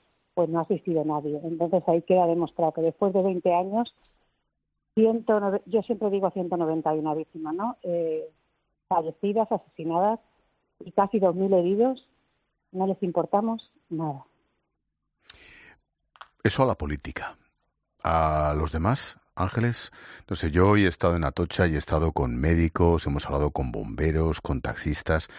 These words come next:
Speaker 2: Yo quiero pensar que el resto de la sociedad sí hemos aprendido de aquello, ¿no? No sé. Igual nos falta todavía.
Speaker 1: Sí. Eh, falta mucho, pero, pero yo creo que, que en estos veinte años hoy es el día que más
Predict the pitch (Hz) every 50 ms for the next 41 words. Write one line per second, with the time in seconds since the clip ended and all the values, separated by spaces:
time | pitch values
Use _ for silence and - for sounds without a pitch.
0 | - - - - - _ _ _ _ _ _ _ _ _ _ - 95 - - 92
1 | 92 120 123 113 104 98 87 - 98 95 - 76 67 82 82 - - 98 95 90
2 | - 87 - - 76 85 90 - - _ _ _ - - - - - 101 87 80
3 | 92 90 76 - - - - 65 62 64 71 73 71 64 58 - - 80 80 80
4 | 78 69 67 76 95 - - 80 76 - - - - _ _ _ _ _ - -
5 | 78 73 82 92 104 101 - 104 87 82 76 - 65 62 71 101 104 78 - -
6 | - - _ _ _ _ _ _ _ _ _ _ _ _ _ _ _ _ _ _
7 | _ _ _ _ _ _ _ _ _ _ _ _ _ - 202 208 196 185 - -
8 | 226 - - 277 262 247 247 240 240 - 214 190 185 - 180 180 180 180 180 -
9 | _ - 202 190 196 185 185 190 185 185 214 233 247 254 254 - - 262 254 254
10 | - 262 247 240 240 233 226 220 214 202 _ _ - 208 196 190 185 185 190 202
11 | 202 - 254 240 254 247 233 - 240 240 247 247 240 - - 220 226 220 196 220
12 | 208 202 220 220 220 - - 185 185 185 190 196 196 185